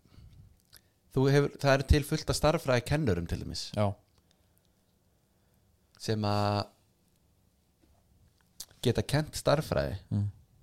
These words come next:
Speaker 1: En þeir eru kannski ekkert bestir í henni sjálfir, annars væri þeir sennilega iðkana bara einhvers staðar upp í háskóla.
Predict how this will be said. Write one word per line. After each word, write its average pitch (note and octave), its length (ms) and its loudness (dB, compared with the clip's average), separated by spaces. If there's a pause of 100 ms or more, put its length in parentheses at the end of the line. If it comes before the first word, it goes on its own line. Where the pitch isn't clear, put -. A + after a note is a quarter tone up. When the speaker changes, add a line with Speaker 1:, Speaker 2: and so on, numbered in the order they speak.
(1700)
Speaker 1:
En A#2+ 80 -6
þeir B2+ 200 2
eru B2 240 2
kannski B2+ 300 -2
ekkert - 260 -6
bestir D3+ 440 -2
í F3 100 -2
henni C3+ 100 0
sjálfir, D#3+ 460 -2 (340)
annars A2+ 200 0
væri D3+ 280 4
þeir A2+ 160 2
sennilega A2+ 480 0
iðkana A2 520 -4
bara G#2 140 2
einhvers G#2+ 140 -4
staðar G2+ 220 0
upp G2+ 100 0
í A2+ 40 2
háskóla. D#2+ 420 -4